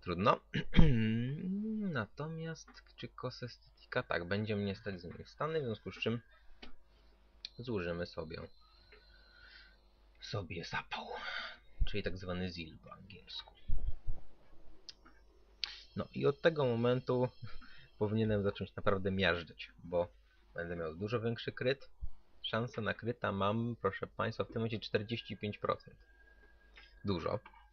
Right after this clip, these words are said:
dużo, szczególnie że to jest dopiero siedemnasta minuta. No i dodatkowo oczywiście nie będzie zdawał dwa-, dwieście procent obrażeń, tylko dwieście pięćdziesiąt.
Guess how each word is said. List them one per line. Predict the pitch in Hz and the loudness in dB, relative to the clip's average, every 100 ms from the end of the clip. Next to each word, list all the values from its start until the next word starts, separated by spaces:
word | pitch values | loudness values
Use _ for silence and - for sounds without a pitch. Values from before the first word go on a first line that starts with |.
| - | -8
dużo, | 92 85 90 - - | -4 -2 -4 -6 -10
szczególnie | - - 90 87 87 87 | -8 -4 -4 -4 -4 -6
że | |
to | - 90 | -6 -8
jest | 87 | -6
dopiero | 90 92 87 87 | -6 -4 -2 -4
siedemnasta | - 90 87 87 - 87 | -6 -6 -4 -4 -6 -6
minuta. | 90 87 - - - - - - - - - - - - - _ - - - - - - - - - - - - - _ _ - _ - _ - - - | -6 -4 -6 -6 -10 -18 -18 -20 -20 -20 -20 -20 -20 -20 -20 _ -20 -20 -20 -20 -20 -16 -16 -16 -20 -20 -20 -20 -20 _ _ -20 _ -20 _ -20 -20 -6
No | 135 196 220 - | 0 0 -2 -10
i | 160 | -8
dodatkowo | 175 156 139 - 90 98 | -6 -6 -6 0 0 2
oczywiście | 127 - - 117 | -2 -4 -6 -2
nie | 117 | 0
będzie | 123 98 | 0 -2
zdawał | 92 87 87 | -2 -2 -4
dwa-, | 82 104 | -2 -4
dwieście | 92 90 87 82 - 101 143 - | -4 -6 -6 -6 -4 -4 -4 -6
procent | 104 104 104 | -6 -6 -6
obrażeń, | 101 - 110 143 | -2 -2 -2 -6
tylko | - 151 | -6 -6
dwieście | 107 - - 101 | -6 -10 -10 -4
pięćdziesiąt. | 139 156 143 - 92 - | 0 2 2 0 -8 -14